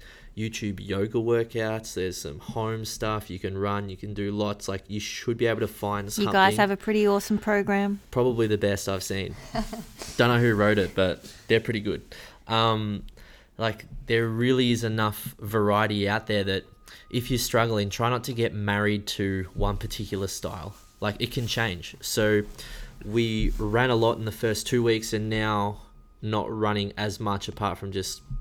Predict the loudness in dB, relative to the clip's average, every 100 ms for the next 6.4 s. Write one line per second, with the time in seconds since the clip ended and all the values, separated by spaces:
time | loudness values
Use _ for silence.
0 | -10 -16 -4 -2 -2 -4 -2 0 0 -2
1 | -14 -18 -18 -6 -4 -2 -6 -4 -2 0
2 | 0 0 -2 -4 -12 -20 -20 -8 -4 -2
3 | -4 -4 -4 -4 -6 -12 -16 _ -4 -4
4 | -2 -4 -2 -2 -2 -2 -2 -4 -10 -14
5 | -18 -8 -4 -2 0 0 -2 -6 -10 -10
6 | -6 -6 -8 -12